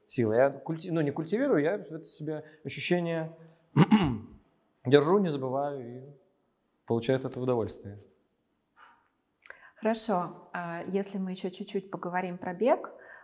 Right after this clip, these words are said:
Speaker 2: ты как человек, который, а, музыку чувствует все-таки немного иначе, чем все твои коллеги, сталкиваешься с тем, что Юрий Николаевич, э, вынужден убрать
Speaker 1: Мгм.
Speaker 2: основную песню, которая является
Speaker 1: Да.
Speaker 2: музыкальным сопровождением. Что для тебя меняется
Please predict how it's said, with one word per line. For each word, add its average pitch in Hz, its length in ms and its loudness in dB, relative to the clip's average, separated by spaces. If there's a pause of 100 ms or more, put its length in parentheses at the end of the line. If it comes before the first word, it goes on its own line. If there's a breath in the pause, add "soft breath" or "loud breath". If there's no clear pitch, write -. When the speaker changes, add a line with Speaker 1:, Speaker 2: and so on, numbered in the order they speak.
(160 loud breath)
Speaker 2:
ты 208 80 -2
как 190 200 -4
человек, 190 420 -2
который, 175 560 -8
а, 160 380 -8
музыку 180 760 4 (120)
чувствует 160 600 -12
все-таки - 300 -10
немного 175 680 4
иначе, 175 380 -6
чем 156 200 -10
все 175 160 -10
твои 160 240 -8
коллеги, 208 540 0 (360 loud breath)
сталкиваешься 190 720 0
с - 140 -20
тем, 285 180 -4
что 185 260 -12
Юрий 202 240 -4
Николаевич, 202 680 -2
э, 170 400 -8
вынужден 185 520 0
убрать 175 400 4 (360)
Speaker 1:
Мгм. 143 40 8
Speaker 2:
основную 170 360 6
песню, 226 360 0
которая 180 340 -8
является 170 380 -4
Speaker 1:
Да. 160 100 6
Speaker 2:
музыкальным 160 360 -6
сопровождением. 165 720 -12 (800 loud breath)
Что - 220 4
для 214 120 6
тебя 170 240 -6
меняется 165 540 -8